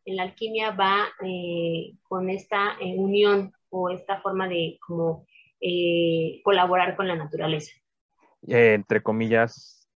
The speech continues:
Speaker 2: y lo quiero poner como muy
Speaker 1: <laughs>
Speaker 2: paréntesis, ¿no? Como
Speaker 1: Bueno.
Speaker 2: magia.
Speaker 1: Em, sí,
Speaker 2: Digo,
Speaker 1: más o
Speaker 2: o sea,
Speaker 1: menos.
Speaker 2: eh,
Speaker 1: Algo
Speaker 2: haciendo el
Speaker 1: así.
Speaker 2: concepto magia antigüedad,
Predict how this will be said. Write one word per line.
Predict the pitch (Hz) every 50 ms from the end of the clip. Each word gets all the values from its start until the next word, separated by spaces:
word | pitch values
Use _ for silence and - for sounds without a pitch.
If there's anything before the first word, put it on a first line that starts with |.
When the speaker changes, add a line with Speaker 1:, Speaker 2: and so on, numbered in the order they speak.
| _
Speaker 2:
y | - -
lo | 87 87 -
quiero | - 101 101 80
poner | - 92 87 92 98
como | - - 95 90 90 87 85 85
muy | 80 92 92 95 92
Speaker 1:
<laughs> | -
Speaker 2:
paréntesis, | 101 98 101 98 95 95 95 - 120 131 139 - -
¿no? | 120 127 143 143 _ _ _ _ _ _ _ _
Como | - 101 185
Speaker 1:
Bueno. | 180 - 120
Speaker 2:
magia. | 131 143 156 - - - - - _ _ _ _ _ _ _ _ _ _ _ _ _ _ _ _ _ _
Speaker 1:
Em, | - 220 214 214 208 208 202 202 208 202 208 208 208 214 226 233 233
sí, | - _ _ _ - - 453 466 466 - -
Speaker 2:
Digo, | 349 330 359 - 339
Speaker 1:
más |
o | 339 339 - -
Speaker 2:
o | - -
sea, | - - 110 107
Speaker 1:
menos. | - -
Speaker 2:
eh, | - - - _ _ _ _ _ - - - - - 233
Speaker 1:
Algo | - - -
Speaker 2:
haciendo | - 143 139 139 143
el |
Speaker 1:
así. | 135 -
Speaker 2:
concepto | 151 131 - 147 143 135 - 165 160 165 - - _ _ _ _ _ _ -
magia | 113 120 123 135 131 - 156 139
antigüedad, | 135 131 - - 147 131 143 151 143 143 160 -